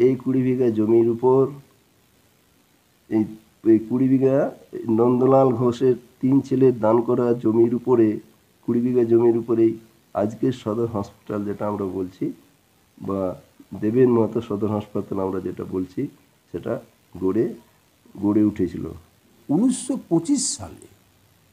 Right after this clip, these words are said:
Speaker 2: এখন যেটা সদর হাসপাতাল বা দেবেন মাহাতো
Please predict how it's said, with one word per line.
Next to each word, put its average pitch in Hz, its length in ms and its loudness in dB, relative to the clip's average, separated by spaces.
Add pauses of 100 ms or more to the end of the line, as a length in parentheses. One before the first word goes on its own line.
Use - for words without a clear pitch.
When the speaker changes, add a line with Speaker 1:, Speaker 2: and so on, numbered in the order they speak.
(800)
Speaker 2:
এখন 214 380 -6 (160)
যেটা 170 340 -2 (340)
সদর 180 420 -8 (100)
হাসপাতাল - 680 -12
বা 110 100 -14 (120)
দেবেন 147 320 0
মাহাতো 156 340 -8